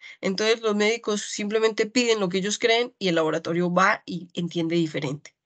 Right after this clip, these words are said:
Entonces debe haber, como ustedes lo vieron en esta materia, un sistema de armonización,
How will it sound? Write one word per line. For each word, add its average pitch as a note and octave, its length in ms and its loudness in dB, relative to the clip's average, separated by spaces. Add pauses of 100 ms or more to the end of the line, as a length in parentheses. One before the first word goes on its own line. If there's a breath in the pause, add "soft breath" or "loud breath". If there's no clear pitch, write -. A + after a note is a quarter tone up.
(340 loud breath)
Entonces G3 240 2
debe A#3 240 4
haber, A#3+ 240 2
como G#3+ 180 -6
ustedes F#3 260 -4
lo G3+ 80 0
vieron F#3 320 4
en E3+ 140 4
esta F3 240 0
materia, G3 540 0
un - 120 -18
sistema G#3 500 -2
de G#3+ 40 6
armonización, F3 760 0